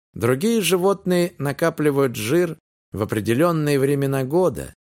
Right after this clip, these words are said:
чтобы помочь себе выжить в периоды, когда недоступны источники пищи. Например, птицы, мигрирующие на большие расстояния, обычно много едят перед перелётом.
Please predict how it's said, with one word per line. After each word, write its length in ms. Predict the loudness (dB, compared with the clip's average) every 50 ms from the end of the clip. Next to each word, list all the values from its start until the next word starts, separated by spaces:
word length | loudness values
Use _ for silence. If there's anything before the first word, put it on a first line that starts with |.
| _
чтобы 320 | -10 -6 -4 -2 0 0 0
помочь 380 | 0 0 0 0 0 0 -2
себе 340 | -2 -4 -4 -2 0 0 0
выжить 520 | 2 2 2 0 0 0 -2 -4 -6 -10 -14
в 140 | -16 -8 -4
периоды, 640 | -2 0 0 2 2 0 0 -2 -4 -6 -10 -12 -14 _ _ _ _ _ _ _ _ -8
когда 340 | -6 -6 -2 0 0 0 2
недоступны 840 | 0 0 0 0 -2 -2 -2 -2 -2 -2 -2 -2 -4 -4 -4 -6 -6 -8
источники 800 | -6 -6 -4 -2 -2 -2 -2 -2 -6 -6 -6 -6 -6 -6 -6 -6
пищи. 640 | -8 -8 -6 -4 -4 -4 -6 -8 -10 -12 -14 -14 -18 _ _ _ _ _ _ _ _ -10
Например, 540 | -8 -6 -4 -4 -2 0 0 0 0 -2
птицы, 720 | -4 -10 -14 -8 -4 -4 -4 -2 0 -2 -2 -2 -4 -10 -16 _ _ _ _ _ _ _ _ _ _ _ _ _
мигрирующие 920 | -4 -4 0 2 2 2 4 2 2 2 0 0 0 -2 -4 -2 -2 0 0
на 100 | 0 0
большие 500 | 0 0 0 -2 -4 -2 0 0 2 2
расстояния, 920 | 2 0 0 -2 -2 -2 -2 -2 0 -2 -2 -2 -4 -6 -6 -10 -14 -18 _ _ _ _ _ _ _ _ _ _ -8
обычно 580 | -4 0 0 0 0 0 -2 -4 -2 -2 -2
много 380 | 0 0 0 0 0 0 0 0
едят 640 | 0 0 0 -2 -2 0 0 0 0 -2 -6 -10 _ -2
перед 280 | 0 0 0 -2 -4
перелётом. 760 | _ 0 0 2 2 2 2 0 0 -2 -4 -10 -12 -12 -16